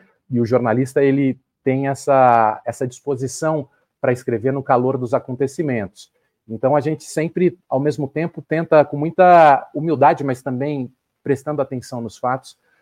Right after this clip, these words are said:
tentar falar sobre coisas que tá acontecendo. Mas eu acho que tem uma, uma divisão importante, pós-Nova República, aí,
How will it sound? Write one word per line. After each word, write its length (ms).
tentar 540
falar 240
sobre 260
coisas 320
que 140
tá 80
acontecendo. 760
Mas 200
eu 120
acho 140
que 80
tem 300
uma, 260
uma 180
divisão 380
importante, 640
pós-Nova 560
República, 800
aí, 280